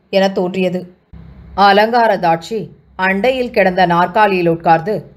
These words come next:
பக்கத்தில் காகிதங்களும் மைக்கூடுகளும் இறகுகளும் நாவல் புஸ்தகங்களும் அழகாக வைக்கப்பட்டிருந்த மேஜையில் குனிந்து,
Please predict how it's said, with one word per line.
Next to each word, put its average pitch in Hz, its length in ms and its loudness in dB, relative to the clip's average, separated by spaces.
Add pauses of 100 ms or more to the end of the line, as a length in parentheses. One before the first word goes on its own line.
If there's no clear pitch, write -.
பக்கத்தில் 196 640 -2
காகிதங்களும் 190 840 0 (240)
மைக்கூடுகளும் 190 840 0 (240)
இறகுகளும் 202 720 0
நாவல் 202 440 -2
புஸ்தகங்களும் 175 800 -6 (200)
அழகாக 185 580 0
வைக்கப்பட்டிருந்த 170 760 -6
மேஜையில் 170 480 -6
குனிந்து, 165 520 -6